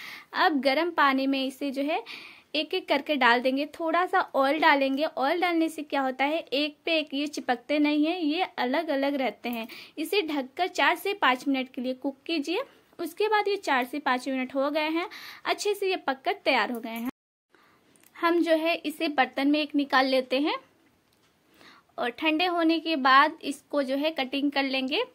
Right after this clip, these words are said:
ये देखिए, मैं एक रोल ली हूँ और छोटे छोटे पीसेस में, जैसे पास्ता होते हैं ना, वैसे छोटे छोटे पीसेस में आपको कटिंग कर लेना है।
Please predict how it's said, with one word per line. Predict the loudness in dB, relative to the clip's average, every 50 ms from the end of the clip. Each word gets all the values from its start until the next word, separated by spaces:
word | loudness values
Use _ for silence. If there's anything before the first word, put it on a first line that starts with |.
| _ _ _ _ -4
ये | -2 -2 0
देखिए, | -2 -2 -4 -4 -4 -2 0
मैं | 0 0
एक | 0 0 -2 -4 -4 -2 -4
रोल | -2 0 0 0 0
ली | 0 -2 -2 0
हूँ | 0 0 -2 -2 -6 _ -20 -20 -20 -20 -12 -4 -2
और | -2
छोटे | -2 0 0 0 2 2 0 0
छोटे | 0 -2 -4 -2 -2 -4
पीसेस | -2 -2 -4 -4 -4 -6 -4 0
में, | 0 2 2 2
जैसे | 0 0 0 -4 0
पास्ता | 2 4 4 4 2 -2 -2 -2
होते | 0 0 -2 -2 -2
हैं | -2 -2
ना, | 0 0
वैसे | 0 -2 -2 -2 -4 -6 -6 -4
छोटे | -2 -2 -2 -2 -2 -2
छोटे | -2 -2 -2 -4 -6
पीसेस | -6 -6 -8 -8 -8 -4 -2
में | -2 -2
आपको | -2 0 -2 -2
कटिंग | -2 -2 -2 -4 -6 -8 -6
कर | -6 -8 -6
लेना | -6 -8 -8 -8 -8
है। | -8 -8 -10